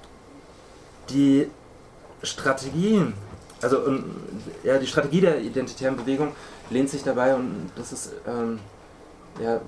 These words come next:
tatsächlich irgendwie ein relativ neueres Phänomen, die lehnt sich dabei an eigentlich linke Strategien an. Ähm, nämlich Strategien der sogenannten Kommunikationsguerilla. Das heißt, dass sie versuchen sozusagen mit möglichst wenig Aufwand, möglichst große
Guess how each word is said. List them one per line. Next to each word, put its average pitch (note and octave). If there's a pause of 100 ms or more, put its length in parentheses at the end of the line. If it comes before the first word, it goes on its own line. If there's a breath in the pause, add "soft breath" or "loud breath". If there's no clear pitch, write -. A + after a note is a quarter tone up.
(440)
tatsächlich C#3
irgendwie B2+
ein B2
relativ B2+ (160)
neueres C3
Phänomen, B2
die C3
lehnt B2+
sich C3+
dabei A#2+
an A#2 (140)
eigentlich A#2
linke C#3
Strategien G#2
an. F#2 (680 loud breath)
Ähm, G#2+ (1400)
nämlich B2
Strategien C3
der C3
sogenannten A#2+
Kommunikationsguerilla. A2+
Das G#2+
heißt, B2+
dass -
sie -
versuchen B2+
sozusagen C3
mit A#2
möglichst C3+
wenig B2+
Aufwand, C#3+
möglichst B2
große -